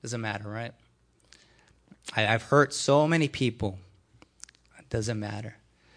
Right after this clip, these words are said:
God's, God's forgiveness, um, doesn't have limitations. Um,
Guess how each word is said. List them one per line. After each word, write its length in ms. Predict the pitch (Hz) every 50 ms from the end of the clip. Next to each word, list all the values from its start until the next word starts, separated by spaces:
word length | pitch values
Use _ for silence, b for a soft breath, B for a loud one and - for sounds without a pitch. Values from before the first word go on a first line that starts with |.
| b b b b b b b b - - -
God's, 320 | - 120 127 127 113 - -
God's 260 | - - 127 120 -
forgiveness, 920 | - 120 110 104 123 135 135 135 143 143 139 131 - - - - - -
um, 440 | 104 98 101 104 101 95 98 110 - _ _ _ _ _ _ _ _ _ _ _ - - - - 113
doesn't 300 | 123 131 127 139 135 127
have 200 | 143 117 107 113
limitations. 1120 | 117 113 104 98 - - - 127 139 135 - - 143 143 139 135 - - - - - 113 107 - -
Um, 460 | 104 104 101 98 98 101 104 117 127